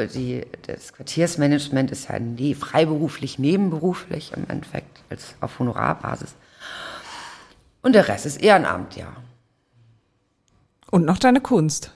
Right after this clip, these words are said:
Speaker 2: Die
Speaker 1: Und
Speaker 2: machst du
Speaker 1: meine
Speaker 2: dann nachts,
Speaker 1: Kunst.
Speaker 2: oder wie?
Speaker 1: Die mache ich nachts.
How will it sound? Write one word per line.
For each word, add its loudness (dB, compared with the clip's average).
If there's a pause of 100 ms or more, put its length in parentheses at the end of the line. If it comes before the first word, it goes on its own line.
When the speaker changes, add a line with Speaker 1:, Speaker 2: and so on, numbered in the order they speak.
Speaker 2:
Die 0
Speaker 1:
Und 6
Speaker 2:
machst 6
du 6
Speaker 1:
meine 8
Speaker 2:
dann 8
nachts, 6
Speaker 1:
Kunst. -2
Speaker 2:
oder 4
wie? 4
Speaker 1:
Die -4
mache -8
ich -14
nachts. -12